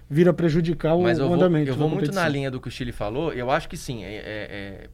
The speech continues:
Speaker 2: primeiro é uma defesa do protocolo, sim. Acho que o Palmeiras agiu certo nesse, nesse sentido. Assumiu, um, de certa forma, um risco de jogar os joga-,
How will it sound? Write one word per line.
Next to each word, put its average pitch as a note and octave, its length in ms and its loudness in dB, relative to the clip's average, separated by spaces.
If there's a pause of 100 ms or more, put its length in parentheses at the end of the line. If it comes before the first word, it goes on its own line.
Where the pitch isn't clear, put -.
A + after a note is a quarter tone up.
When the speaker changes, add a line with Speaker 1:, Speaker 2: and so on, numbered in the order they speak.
(120)
Speaker 2:
primeiro E3 380 0
é - 20 -2
uma D#3+ 140 -4
defesa C#3+ 300 -6
do B2+ 80 -8
protocolo, A2+ 420 -8
sim. B2+ 260 -8
Acho - 120 -8
que - 20 -10
o - 20 -10
Palmeiras A2+ 300 -8
agiu G#2+ 240 -8
certo G2+ 320 -8
nesse, G2+ 300 -10
nesse G2 240 -10
sentido. B2+ 360 -8 (720)
Assumiu, G3+ 540 0
um, F3+ 120 0
de B2+ 320 -6
certa D#3 280 2
forma, C#3 280 -2
um D#3 60 0
risco F3 400 -2
de D3+ 80 -2
jogar C3+ 300 -2
os C3 80 -4
joga-, B2+ 320 -2